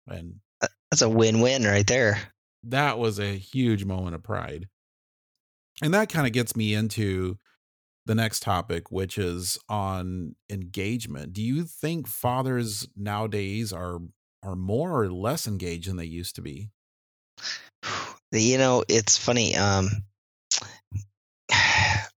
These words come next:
Speaker 2: think when you're talking about engagement, uh, for me,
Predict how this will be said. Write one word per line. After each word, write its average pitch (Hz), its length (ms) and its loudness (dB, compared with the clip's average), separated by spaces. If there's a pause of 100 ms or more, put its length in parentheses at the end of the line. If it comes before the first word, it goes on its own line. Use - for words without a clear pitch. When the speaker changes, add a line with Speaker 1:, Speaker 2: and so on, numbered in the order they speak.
(280)
Speaker 2:
think 208 300 2
when 131 160 8
you're 113 100 6
talking 117 320 4
about 104 180 6
engagement, 90 640 2 (1300)
uh, 95 300 4
for 101 240 4
me, 104 480 4